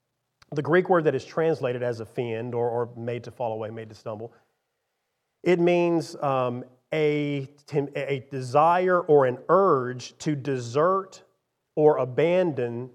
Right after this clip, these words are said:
the one that you should trust and obey. And, and that was just so interesting to me when I kind of spent some time meditating upon what it is that Jesus was saying, the message that he was sending back to John.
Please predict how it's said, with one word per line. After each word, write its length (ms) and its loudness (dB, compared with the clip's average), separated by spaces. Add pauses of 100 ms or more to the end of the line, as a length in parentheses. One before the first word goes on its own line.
(280)
the 140 2
one 320 4
that 260 -4
you 100 -6
should 800 -4 (320)
trust 440 -2
and 120 -6
obey. 420 -12 (1800)
And, 160 2
and 100 2
that 100 6
was 140 -2
just 240 -2
so 180 2
interesting 340 -6
to 60 -6
me 160 -2
when 140 0
I 160 0
kind 180 -2
of 80 0
spent 300 -6
some 140 -12
time 280 0
meditating 500 -2
upon 420 -4
what 260 2
it 100 -4
is 280 0
that 100 -12
Jesus 580 -6
was 240 -8
saying, 380 0
the 80 -6
message 460 -4
that 100 -12
he 100 -6
was 140 -10
sending 260 -4
back 180 -4
to 40 -16
John. 380 -2